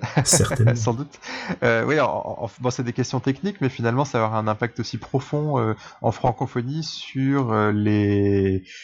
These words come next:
Speaker 1: les parties en ligne, puisque, euh, Google, c'était l'auberge virtuelle, ce gros groupe qui permettait l'organisation de parties par chat, et, euh, des parties qui avaient,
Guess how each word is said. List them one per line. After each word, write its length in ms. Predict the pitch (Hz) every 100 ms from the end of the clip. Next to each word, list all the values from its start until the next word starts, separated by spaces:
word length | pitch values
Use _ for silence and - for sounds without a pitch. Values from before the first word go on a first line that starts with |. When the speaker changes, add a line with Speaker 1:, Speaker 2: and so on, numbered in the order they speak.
| - - -
Speaker 1:
les 120 | 110
parties 340 | 107 117 - -
en 80 |
ligne, 260 | 131 170 151
puisque, 320 | - 113 -
euh, 320 | 120 117 107
Google, 400 | 104 110 120 131
c'était 480 | 135 117 - 120 117
l'auberge 420 | 110 113 117 120
virtuelle, 500 | 110 107 - 123 151
ce 140 | 147 120
gros 560 | 107 107 117 127 120
groupe 340 | 113 113 139 - -
qui 100 | 117
permettait 340 | 110 110 110 113
l'organisation 580 | 110 110 107 107 -
de 60 | 117
parties 360 | 113 101 - 127
par 160 | 101 -
chat, 360 | 143 165 - _ - - - - - -
et, 300 | 123 131 139
euh, 140 | 110 - _ _ _ -
des 160 | 113
parties 320 | 104 110 - 139
qui 100 | 117
avaient, 260 | 117 120